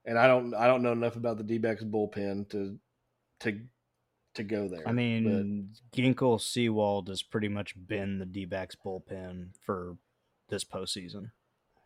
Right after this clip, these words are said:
Speaker 1: I don't know if I would let him, if I would let him go back in, I don't know if I would let him go as far as they let Harvey go in that series with the Royals, 'cause they let him get, they, they let him fucking just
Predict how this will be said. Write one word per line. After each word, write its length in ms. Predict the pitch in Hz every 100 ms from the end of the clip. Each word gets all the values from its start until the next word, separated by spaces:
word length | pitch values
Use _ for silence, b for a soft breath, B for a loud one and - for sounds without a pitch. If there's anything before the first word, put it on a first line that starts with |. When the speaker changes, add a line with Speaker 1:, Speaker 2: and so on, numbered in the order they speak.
| _ _ _ _ _ _ _ _ _ _ _ _ _ _ _ -
Speaker 1:
I 100 | 151
don't 180 | 180 156
know 200 | 151 147
if 80 | 131
I 100 | 135
would 160 | 127
let 160 | 123 123
him, 320 | 127 123 120
if 180 | 135 131
I 100 | 160
would 140 | 170 139
let 140 | 143
him 120 | 139
go 120 | 131
back 280 | 127 120 117
in, 440 | 117 110 107 107 101 _ _
I 80 | 120
don't 140 | 131 123
know 120 | 120
if 100 | 107
I 60 | 117
would 80 | 113
let 120 | 113
him 320 | 113 110 110 - _ _ _ _ _ _ _ _ 123
go 300 | 127 120 120
as 180 | 113 -
far 580 | - 117 117 117 117 117
as 300 | 113 110 104
they 160 | 123
let 200 | 117 113
Harvey 380 | 98 123 131 135
go 460 | 131 131 135 139 123
in 120 | 123 127
that 200 | 131 -
series 560 | 139 139 139 135 -
with 120 | 143
the 80 | 139
Royals, 520 | 139 143 147 147 139 - _ _ _ _ _ _ _ -
'cause 140 | 131
they 120 | 117 127
let 180 | 127 117
him 220 | 120 117
get, 160 | 120 117
they, 160 | 123 123 139
they 120 | 127 131
let 180 | 123 113
him 160 | 113
fucking 300 | - 101 101
just 180 | 98 -